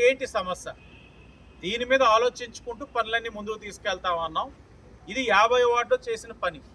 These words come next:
ఇంకా చాలా ఉన్నాయి. భాస్కర్ నగర్లో రోడ్లు మొదలుపెట్టాం, ఇంకొకటి కోటి తొంభై లక్షలు టెండర్ అవుతా ఉంది, అతి దగ్గరలో ఓపెన్ చేస్తున్నారు. కోటి తొంభై తోటి డ్రైనేజ్ సిస్టమ్, మళ్ళా డ్రైన్స్ అది కూడా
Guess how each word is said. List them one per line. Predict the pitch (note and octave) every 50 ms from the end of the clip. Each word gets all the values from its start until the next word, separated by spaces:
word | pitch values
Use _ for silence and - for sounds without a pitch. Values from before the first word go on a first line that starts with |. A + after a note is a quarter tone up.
| - - - - - - - - F3
ఇంకా | F3 - A#3+ A3+ - G#3+
చాలా | G3 G3+ A3 A#3 A#3 A3
ఉన్నాయి. | G#3 F#3+ E3+ D#3 -
భాస్కర్ | D3+ E3+ F#3+ F#3+ - A3+ A3 G#3+ G#3+
నగర్లో | G#3 G#3 A3 G#3 G#3+ G#3+ G3+ F3
రోడ్లు | F#3+ A3 A#3 A3+ G#3 A#3 A3 G3+ F3 - - - - - - - - - D3+
మొదలుపెట్టాం, | E3 E3+ G#3+ G#3+ G#3 A3+ G#3+ - - G#3+ G3 F#3+ - - - - - - - - - - - - - - - E3+
ఇంకొకటి | F#3 F#3+ G#3+ A3 G#3+ G3 A3 F#3+ G#3+ - -
కోటి | G#3 G#3+ G#3 A3+ G#3+ -
తొంభై | G#3+ G3+ G3 G#3 G#3 G3 F#3+
లక్షలు | F#3 - A#3+ A#3 A3+ G#3+ G3 F#3+ - - - - - - - - - - - - -
టెండర్ | F3+ F3 F#3 G3 A#3 A3+ A3
అవుతా | G#3+ G#3 - A#3 A3 A3 A3
ఉంది, | A3 C4 B3 G#3+
అతి | G3+ G#3+ F#3+ G3+
దగ్గరలో | G3 F#3 G#3 G#3+ A3 G#3+ G#3+ G3 F#3+ - - - - - - - - - - - - - - - - - - - - - - - - D#3+ G3
ఓపెన్ | G#3+ G#3+ A#3+ A#3 A3+ A3+
చేస్తున్నారు. | A3 A3 G#3+ - G#3 G#3+ A3+ B3+ - - A3
కోటి | G#3+ G#3 A3 A#3 A3+ A#3
తొంభై | A3 G#3+ G3 A3+ A3+ -
తోటి | A#3 A#3 A#3 A#3+ - G3
డ్రైనేజ్ | G3 G#3 G#3 A3+ A3 - - A3
సిస్టమ్, | - - - A3 G3+ F#3 F3+
మళ్ళా | F3+ F#3 F3+ F3+ F3 - -
డ్రైన్స్ | D#3+ F3 G3 G3+ G3 - - F3+ E3+ - - - - - - - -
అది | D3+ D3+ F3 G3 G3
కూడా | A3+ A#3 A#3+